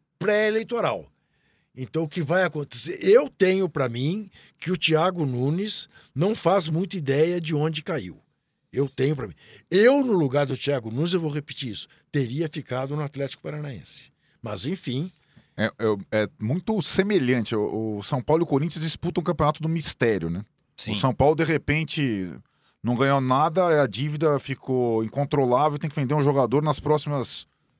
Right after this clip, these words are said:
Speaker 2: quarenta e oito horas, senão quebra o clube, aquela coisa toda. Então, também,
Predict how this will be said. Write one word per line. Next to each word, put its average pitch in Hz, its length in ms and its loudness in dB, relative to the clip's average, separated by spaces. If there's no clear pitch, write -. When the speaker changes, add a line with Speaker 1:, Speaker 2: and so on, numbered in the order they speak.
Speaker 2:
quarenta 147 380 4
e - 40 8
oito 156 180 4
horas, 113 340 4
senão 113 1160 -2
quebra 147 340 4
o 117 40 0
clube, 123 360 -2
aquela 117 200 -2
coisa 131 200 -4
toda. 92 240 -6
Então, 160 160 0
também, 190 600 0